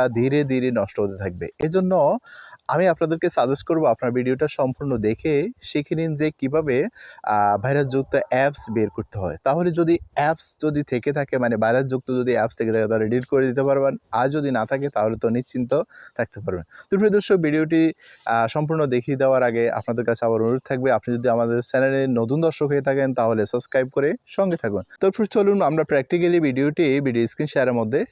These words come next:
দেখে নিই। প্রথমে আপনাকে প্লে স্টোরটি ওপেন করে নিতে হবে। প্লে স্টোরটি ওপেন করা হয়ে গেলে এখানে দেখতে পাচ্ছেন যে, আহ, লোগো রয়েছে, অর্থাৎ প্রোফাইলের লোগোর উপরে আপনাকে ক্লিক করতে হবে। প্রোফাইলের লোগোর উপরে ক্লিক করার পর এখানে দেখতে পাচ্ছেন যে manage,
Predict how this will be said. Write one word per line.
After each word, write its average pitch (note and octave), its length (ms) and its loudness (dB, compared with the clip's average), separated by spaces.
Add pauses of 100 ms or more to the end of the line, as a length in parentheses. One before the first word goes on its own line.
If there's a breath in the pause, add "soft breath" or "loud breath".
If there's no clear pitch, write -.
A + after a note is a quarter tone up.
দেখে G#2+ 240 -4
নিই। F2+ 140 -6 (360)
প্রথমে G#3+ 300 2
আপনাকে F#3 420 0
প্লে D3+ 220 0 (100)
স্টোরটি E3 340 -2
ওপেন B2+ 260 0
করে A2 200 2
নিতে G2 220 -2
হবে। A#2 180 0 (460 loud breath)
প্লে E3+ 200 4
স্টোরটি F#3+ 340 2
ওপেন D3+ 260 0
করা D3+ 200 2
হয়ে C#3 220 0
গেলে D3 220 0
এখানে A#2 240 -2
দেখতে G#2+ 240 -2
পাচ্ছেন C#3 360 -4
যে, C#3 140 2 (340)
আহ, G2 440 0
লোগো B2 340 0
রয়েছে, D3+ 360 2 (480 loud breath)
অর্থাৎ B2+ 340 -2
প্রোফাইলের B2 420 2
লোগোর A#2+ 300 2
উপরে C3 280 0 (180)
আপনাকে A2 340 -4
ক্লিক D#3+ 200 0
করতে - 320 -4
হবে। F#2 180 -6 (400 soft breath)
প্রোফাইলের A3+ 420 2
লোগোর E3+ 280 4
উপরে E3+ 220 2
ক্লিক C#3+ 260 -2
করার C#3 200 2
পর C#3 140 0
এখানে A#2+ 220 0
দেখতে G#2+ 200 -4
পাচ্ছেন C3+ 300 -4
যে C3+ 80 0
manage, A#2 560 2